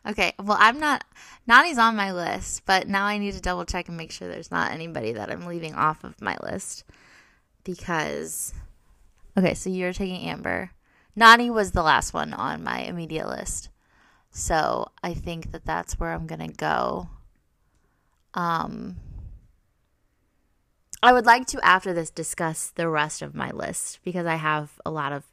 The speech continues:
people that I think would be fun for us to, like, debate about. Um, but let's see, Nany. Um, yeah.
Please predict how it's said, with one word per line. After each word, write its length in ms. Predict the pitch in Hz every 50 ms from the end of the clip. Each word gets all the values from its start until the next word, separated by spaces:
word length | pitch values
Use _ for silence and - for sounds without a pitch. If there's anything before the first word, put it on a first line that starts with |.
| _ _ _ _ _ _ _
people 320 | - 180 156 - - - 95
that 200 | 131 110 - -
I 40 | 151
think 260 | 143 - 156 156 -
would 120 | 170 156 -
be 100 | - 147
fun 240 | - - 151 - -
for 120 | - -
us 160 | - - -
to, 60 | -
like, 220 | - - - _ -
debate 360 | - 151 147 135 90 - _ _ _ _ _ - - _ _ _
about. 360 | 170 160 123 73 80 - - _ _ - _ _ _ _ - - _ - 170
Um, 480 | 170 160 139 117 110 - - - 190 _ _ _ _ _ _ _ _ _ _ _ _ _ _ _ _ -
but 840 | 170 - 185 170 165 160 - - _ _ - - - - - - - - - - - - - - - _ - - _ _ _ -
let's 160 | - 180 - -
see, 240 | - - - - 190 180
Nany. 680 | 185 185 190 196 196 202 202 202 202 208 208 208 202 - - _ _ _ _ _ _ _ _ _ _ _ _ _ _ _ _ _ _ _ _ _ _ _ _ _ _ _ _ _ _ _ _ _ _ _ _ _ _ _ _ _ _ _ _ _ _ _ _ _ _ _
Um, 960 | 226 190 185 185 185 185 185 190 190 190 190 190 185 185 185 185 180 180 185 - - - - - - - - - - _ _ _ _ _ _ _
yeah. 320 | - 190 180 170 156 -